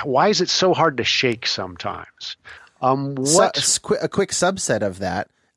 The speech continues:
Speaker 2: uh, it, it might have a, it might give us problems for original sin in the Augustinian sense of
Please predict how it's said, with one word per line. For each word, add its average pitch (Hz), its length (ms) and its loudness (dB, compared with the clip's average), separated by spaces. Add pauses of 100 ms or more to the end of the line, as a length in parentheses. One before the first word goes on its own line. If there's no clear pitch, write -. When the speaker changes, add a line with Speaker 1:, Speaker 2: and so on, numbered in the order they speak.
(140)
Speaker 2:
uh, 139 80 0 (120)
it, 180 260 0
it 165 140 -2
might 180 220 4
have 170 180 2
a, 160 180 0
it 156 60 2
might 180 160 2
give 180 160 0
us 160 100 -2
problems 156 540 0
for 139 380 0
original 139 560 0
sin 120 440 -4
in 113 140 -4
the 110 160 -2
Augustinian 135 720 -2
sense 127 340 -2
of 110 280 -4